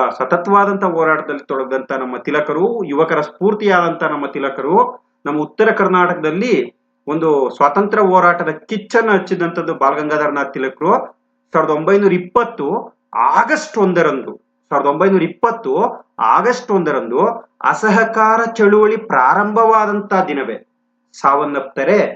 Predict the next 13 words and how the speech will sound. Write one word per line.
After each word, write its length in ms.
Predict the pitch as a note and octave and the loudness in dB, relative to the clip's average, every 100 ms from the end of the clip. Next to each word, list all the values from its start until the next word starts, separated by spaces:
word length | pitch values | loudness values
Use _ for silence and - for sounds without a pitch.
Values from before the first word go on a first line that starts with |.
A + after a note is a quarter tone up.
| - _ _ | -12 _ _
ಎರಡ್ 160 | B2+ - | -6 -4
ಸಾ-, 220 | D3+ C#3+ | -2 -2
ಇದು 300 | C#3+ D3+ B2 | -2 -2 -2
ಎರಡ್ 160 | B2 A#2+ | -2 0
ಸಾವಿರದ 260 | E3 E3 | 0 0
ಹತ್ತೊಂಬತ್ತು 500 | C#3 - E3 D#3 - | -2 -2 -4 -4 -6
ಪಿ 180 | D#3 E3 | -8 -4
ಎಸ್ 300 | E3+ F3 F3+ | -2 0 0
ಐ 100 | F3 | 0
ಎಕ್ಸಾಮ್ 480 | D#3 - D#3+ E3 D#3+ | 0 -2 0 0 -2
ಪ್ರಶ್ನೆ. 480 | D3+ - E3+ G3 F#3 - - _ _ - | -6 -6 0 2 2 0 -12 _ _ -6
ಅಸಹಕಾರ 800 | A#2 D3+ C#3+ C#3+ - D#3+ D#3+ D#3+ | -4 -2 -4 -4 0 2 2 0
ಚಳುವಳಿ 680 | E3 E3+ E3+ F3 G3+ C4+ | -2 -2 0 0 0 -2